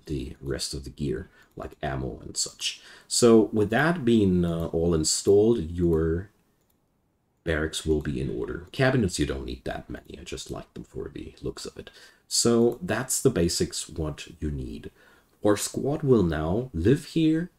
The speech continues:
train here, and do their thing. So that's that. The next thing we want to do for the setup is we want to designate what dwarves will be in the squad.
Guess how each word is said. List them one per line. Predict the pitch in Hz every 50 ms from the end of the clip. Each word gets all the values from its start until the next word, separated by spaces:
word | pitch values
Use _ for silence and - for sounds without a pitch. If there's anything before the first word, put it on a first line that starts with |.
| _
train | - - - 170 175 101 107 113
here, | 110 - - 127 123 120 120
and | 117 - 78 80 78
do | 87 80 78
their | 73 71 65 64 65
thing. | - - - 67 67 62 62 65 - - - - - -
So | - - - - 98 90 90 87 85 80 85 85 - - _ _ _ _
that's | 82 82 80 78 71 - -
that. | - 69 67 65 65 - - _ - - _ _
The | -
next | 101 139 175 - - -
thing | - - 180 180 165 135
we | 127 127 117
want | 110 104 101 95 90
to | 87
do | 85 - 85 92 113
for | 113 - - 98 90 85 82 85
the | 80 78 78
setup | - - - 90 95 117 117 - -
is | 82 80 78 87 92 - 90
we | 92 87
want | 92 87 82 78
to | - 80
designate | 71 78 76 - - - - 78 76 78 80 - - _ _ _
what | - 78 90 101 - _ _
dwarves | - 80 80 85 80 73 76 78 78 - - 73
will | 82 82 73
be | 73 - 76 76 76
in | - 78 78 78 73
the | - -
squad. | - - - - - - - - - - -